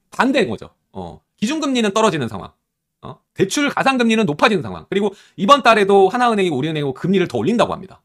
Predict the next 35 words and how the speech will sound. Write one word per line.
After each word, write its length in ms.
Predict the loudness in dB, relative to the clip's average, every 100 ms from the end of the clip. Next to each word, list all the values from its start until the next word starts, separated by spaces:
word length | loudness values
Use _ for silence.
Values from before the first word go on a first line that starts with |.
| _ _ _ _ 0
반대죠, 380 | 0 2 0
반대. 320 | 0 -4 -6 -14 _
미국은 320 | 0 0 2
오십 180 | 2 0
비피 160 | -4 0
내렸는데 400 | 0 0 -2 -2
우리나라는 500 | 0 2 2 0 -8 _ -2
은행들이 360 | 2 4 4 4
올리고 300 | 4 4 2
있어요, 160 | -2
금리를. 340 | -4 -6 -8 -6
반대 240 | 0 2 2
상황이에요, 260 | 2 0
반대 220 | -2 -4 -4
상황. 180 | -8 -16 _ _ _ _ 2
거기서 280 | 4 6
우리가 160 | 4 4
놓치면 320 | 2 2 2
안 80 | 2
되는 200 | 0 0
게 240 | 0 -2 _
기준금리는 680 | -4 -2 -2 0 0 2 2
내려간다라는 520 | 2 0 0 -4 -8
거. 120 | -10
시월에 340 | -8 0 2 2
기준금리는 640 | -2 -4 -2 0 0 2
내려갑니다. 520 | 2 2 2 -2 -6
삼점오가 460 | -6 -2 -2 0 -2
아니라 160 | -2
이제 140 | -4 -4
삼점이오 1120 | -4 0 0 0 _ -2 2 2 2 0 2
정도로 340 | 0 -2 -2
예상이 220 | -2 -4
됩니다. 320 | -8 -12 -16 _ _ _
그러면 640 | 2 4 6 6 4 2